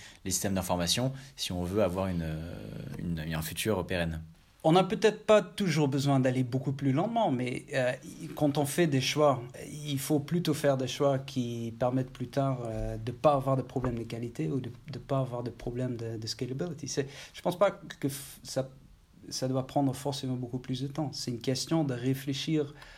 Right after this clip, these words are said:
Speaker 2: un, deux, trois ans en avant, plutôt que de se dire, euh, « Maintenant, on va vite, on va, on va plus tard, euh, comme on fera plus tard. »
Speaker 1: Ok, très bien. Est-ce que, Luc, tu as un, un blog ou un livre préféré, euh, que tu consultes, euh,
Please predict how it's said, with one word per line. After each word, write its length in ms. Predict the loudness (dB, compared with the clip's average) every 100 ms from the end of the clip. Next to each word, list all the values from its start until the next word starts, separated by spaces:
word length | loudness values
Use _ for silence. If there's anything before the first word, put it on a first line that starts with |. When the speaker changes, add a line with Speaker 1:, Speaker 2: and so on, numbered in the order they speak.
| -18 -4
Speaker 2:
un, 180 | 0 2
deux, 280 | 2 2 0
trois 340 | 2 4 4
ans 180 | 2 0 0
en 160 | -2
avant, 400 | -2 0 0 -2 -6 -8
plutôt 300 | -6 -4 -4
que 140 | -4 -6
de 80 |
se 160 | -6 -6
dire, 300 | -4 -2 -2
euh, « 280 | -4 -4 -4
Maintenant, 260 | -2 2 2
on 60 | 0
va 160 | -4
vite, 260 | -2 -2 -2
on 80 | -6
va, 380 | -6 -6 -6 -10
on 180 | -8
va 220 | -6 -6 -6 -10 -12 -14 -8
plus 140 | -6
tard, 300 | 0 0 0
euh, 100 | -6 -10 -12 -18 -20 -20 -20 -20 -16
comme 200 | -8 -6
on 60 | -6
fera 280 | -8 -8 -6
plus 120 | -6
tard. » 220 | -4 -6 -10 -14 -6
Speaker 1:
Ok, 260 | -4 -2 -4 -6
très 180 | -4 0
bien. 260 | 0 0 -4 -12 -18 -18 -16 -4
Est-ce 220 | 2 2
que, 140 | 4 4
Luc, 280 | 4 2
tu 160 | 2 2
as 80 | 4
un, 480 | 4 2 0 0 0
un 60 |
blog 480 | 4 6 8 6 4
ou 80 | 4
un 120 | 4
livre 480 | 4 2 2 2 0
préféré, 640 | 0 -2 0 0 2 2 0
euh, 300 | -2 -6 -8 -8 -10 -10
que 100 | -12
tu 200 | -10 -10
consultes, 460 | -8 -6 -6 -4 0
euh, 380 | 0 0 -4